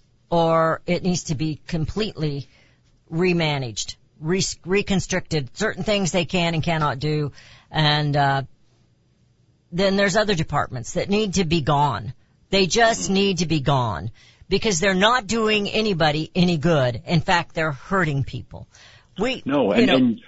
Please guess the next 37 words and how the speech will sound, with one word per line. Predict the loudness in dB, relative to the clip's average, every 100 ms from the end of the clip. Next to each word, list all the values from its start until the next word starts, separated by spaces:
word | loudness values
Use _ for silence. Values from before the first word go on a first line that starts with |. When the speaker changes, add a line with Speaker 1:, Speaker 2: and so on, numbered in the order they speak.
| -2
Speaker 2:
your | 0 0
point | 2 4 4
Speaker 1:
uh, |
Speaker 2:
about | 2
the | 0
D | 2 2
O | 2
J | 2 2 2
is | 0 -2
essential, | -2 -2 0 2
and | 2
the, | 0
and, | 2 2
and | 4 4
the, | 4
and | 4 4
the | 4
F | 2 0
B | 2 2
I, | 2 2 -2
because | -4 -2 0
if | 0 0
we | 2
were | 2
to | 2
have | 0 0
a, | 0
a | 0 0 -2 -4
town | 0 0 0
hall | 0 2 2
with | 0 -2
just | -2 -4 -8
regular | -4 -4 0 2 4 2
Americans, | 2 0 0 -2 -8 -8
regular | -8 -2 0 2 2
average | 2 -2 -4
Americans, | 0 0 0 -2 -4